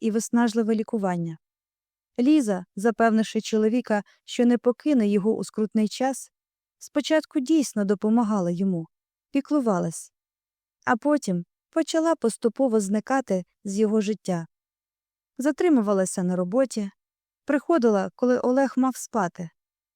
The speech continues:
Але він не спав. Він лежав,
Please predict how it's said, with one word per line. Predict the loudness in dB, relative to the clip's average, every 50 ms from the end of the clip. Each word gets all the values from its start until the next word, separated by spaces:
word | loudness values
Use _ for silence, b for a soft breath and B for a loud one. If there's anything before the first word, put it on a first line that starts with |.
| _ _ _ _ _ _ _ _
Але | -2 2 2 2 4
він | 4 2
не | 2 0
спав. | -2 -6 -8 _ -6 -6 -6 -8 -12 _ _ _ _ _ _ _ _ _ _ _ _ _ _ _ _ _ _ -2
Він | 2 4 6 6
лежав, | 6 4 4 2 2 0 -2 -2